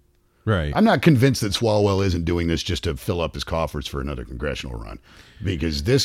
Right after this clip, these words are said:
Speaker 2: he
Speaker 1: Yeah.
Speaker 2: is you, you can't tell people you're gonna use nuclear weapons against them and think they're gonna, "Oh, you know what? He did threaten to nuke my house, but he seems like he's really come around on that.
Speaker 1: <laughs>
Speaker 2: So I'll vote for him this fall." I mean, that's
Speaker 1: Mm-hmm.
Speaker 2: not something, you know, and then the rest of them are, are just sort of, right now, they're in the holding pattern.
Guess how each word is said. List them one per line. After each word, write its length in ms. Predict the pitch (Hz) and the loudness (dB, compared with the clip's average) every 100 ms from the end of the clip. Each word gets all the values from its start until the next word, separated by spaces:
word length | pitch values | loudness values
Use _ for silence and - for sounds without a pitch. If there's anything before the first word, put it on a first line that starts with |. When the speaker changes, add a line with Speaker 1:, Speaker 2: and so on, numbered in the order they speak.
| - | 0
Speaker 2:
he 300 | 147 87 - | 2 4 6
Speaker 1:
Yeah. 80 | 101 | 4
Speaker 2:
is 220 | 90 - - - - - | 4 -2 -12 -20 -14 0
you, 120 | 135 | 4
you 180 | 165 160 | 6 6
can't 260 | 220 208 - | 6 2 2
tell 200 | 135 101 | 0 4
people 280 | 113 95 95 | 2 2 0
you're 120 | 92 | 2
gonna 140 | 104 | 2
use 180 | 87 82 | 0 2
nuclear 340 | 104 - 85 | 2 2 0
weapons 360 | 76 87 85 76 | 2 0 0 -4
against 280 | 78 80 - | -2 -2 -2
them 100 | 82 | -4
and 100 | 76 | -2
think 180 | 107 82 | -2 -2
they're 80 | |
gonna, 300 | 80 82 71 - - - | -2 -2 -4 -8 -16 -4
"Oh, 160 | 262 311 | 2 4
you 120 | 240 | 4
know 120 | 269 | 2
what? 220 | 277 311 | 2 2
He 100 | 247 | 0
did 240 | - 320 202 | 0 -2 2
threaten 300 | 247 208 175 | 2 4 6
to 100 | 170 | 6
nuke 40 | |
my 140 | 170 151 | 4 2
house, 240 | 156 151 | 2 2
but 100 | 151 | 2
he 80 | 139 | 2
seems 280 | - 226 180 | 2 2 4
like 140 | 156 | 2
he's 160 | 127 117 | 2 2
really 140 | 123 | 0
come 160 | 113 110 | 0 2
around 300 | 98 98 175 | 4 8 10
on 80 | 165 | 10
that. 340 | 151 120 147 | 8 8 8
Speaker 1:
<laughs> 20 | |
Speaker 2:
So 100 | 135 | 10
I'll 160 | 247 214 | 10 10
vote 240 | 165 185 | 10 10
for 200 | 147 143 | 8 4
him 60 | 117 | 4
this 140 | 104 | 6
fall." 260 | 127 85 69 - | 6 6 4 2
I 40 | 76 | 4
mean, 140 | - 104 | 6 8
that's 160 | 98 | 8
Speaker 1:
Mm-hmm. 80 | 87 | 6
Speaker 2:
not 320 | 180 185 190 | 4 2 2
something, 400 | - 160 139 135 139 | 2 2 4 4 4
you 240 | 131 156 190 | 0 -4 -2
know, 120 | 139 | 0
and 180 | 143 139 | 2 4
then 300 | 143 139 127 | 4 4 4
the 80 | 127 | 4
rest 320 | 123 175 190 | 4 4 2
of 80 | 165 | 0
them 180 | 113 104 | 2 2
are, 180 | 101 | 0
are 100 | 101 | -2
just 180 | 95 101 | -2 -2
sort 120 | 135 104 | -2 -2
of, 200 | - - - - - - | -6 -20 -20 -20 -16 -6
right 340 | 92 113 110 | 0 0 2
now, 300 | 117 113 117 | 0 0 2
they're 160 | 113 113 | 4 4
in 60 | |
the 100 | 107 | 4
holding 380 | 101 107 95 95 | 2 2 2 -2
pattern. 580 | 82 95 95 95 92 | 0 -2 0 -2 -2